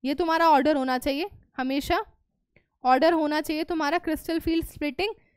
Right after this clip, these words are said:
के हिसाब से अरेंज करने के लिए, क्रिस्टल फील्ड स्प्लिटिंग के हिसाब से अरेंज करने के लिए ऑर्डर होना। सबसे पहले क्या देखा, मेटल किसका है, थ्री डी का है, फ़ोर डी का है, फ़ाइव डी का है, सब में मेटल किसका है बेटा, थ्री डी का है,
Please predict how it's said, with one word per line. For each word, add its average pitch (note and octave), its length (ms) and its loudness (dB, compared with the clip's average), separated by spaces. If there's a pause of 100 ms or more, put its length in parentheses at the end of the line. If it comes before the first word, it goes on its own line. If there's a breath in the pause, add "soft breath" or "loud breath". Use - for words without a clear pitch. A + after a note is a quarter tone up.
(160)
के C#4+ 60 -2
हिसाब C#4 280 0
से F#4 200 -2
अरेंज B3+ 420 0
करने F#3 300 -6
के F3+ 120 -14
लिए, F3+ 200 -14 (1500)
क्रिस्टल E4 340 0
फील्ड F#4 220 2
स्प्लिटिंग E4 380 -2
के F4 60 -2
हिसाब D#4 240 0
से F#4 140 0
अरेंज D4 300 0
करने D4 220 -4
के D#4+ 80 -4
लिए E4+ 120 2
ऑर्डर A3 300 0
होना। G3+ 120 -6
सबसे D#4 280 -2
पहले F4 200 0
क्या E4 200 2
देखा, F4 280 0
मेटल E4 300 -2
किसका D4 260 -4
है, A#3+ 60 0
थ्री D4+ 180 -2
डी F4 120 0
का F4 100 0
है, F4+ 60 2
फ़ोर D4+ 220 -2
डी D4 100 -2
का D#4+ 80 0
है, D#4+ 80 2
फ़ाइव A#3+ 280 -2
डी G3+ 100 -8
का F#3+ 80 -10
है, F#3 60 -10 (320 soft breath)
सब E4+ 200 4
में F#4 120 2
मेटल F4+ 260 0
किसका F4+ 260 -2
है E4+ 60 4
बेटा, E4+ 200 0
थ्री C4+ 200 -4
डी A3+ 100 -4
का F#3+ 120 -6
है, F#3 120 -8